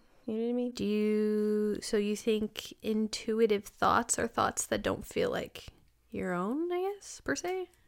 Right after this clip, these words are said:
Speaker 1: I think sometimes it's, like, kind of like when people who are, like, clairvoyant or, like, I think everybody has the ability to be, like, psychic in a f-, in a sense. So, like, those people, a lot of them say, like,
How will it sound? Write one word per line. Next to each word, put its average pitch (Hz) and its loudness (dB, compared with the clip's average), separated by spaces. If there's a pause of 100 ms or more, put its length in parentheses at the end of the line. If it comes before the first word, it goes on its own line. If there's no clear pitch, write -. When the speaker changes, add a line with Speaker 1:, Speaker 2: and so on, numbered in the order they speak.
(140)
Speaker 1:
I 254 10
think 302 8
sometimes 254 6
it's, 233 -2
like, 214 4
kind 226 4
of 220 4
like 233 6 (200)
when 226 4
people 220 2
who 226 4
are, 220 6
like, 202 2
clairvoyant 202 2
or, 214 6
like, 196 2 (920)
I 247 12
think 311 12
everybody 240 12
has 226 12
the 214 10
ability 202 6
to 202 6
be, 196 4
like, 185 2
psychic 196 2
in 262 8
a 277 8
f-, - -2
in 247 8
a 262 8
sense. 269 6
So, 220 8
like, 202 6
those 214 6
people, 226 8 (120)
a 220 10
lot 202 10
of 208 4
them 220 6
say, 202 4
like, 196 0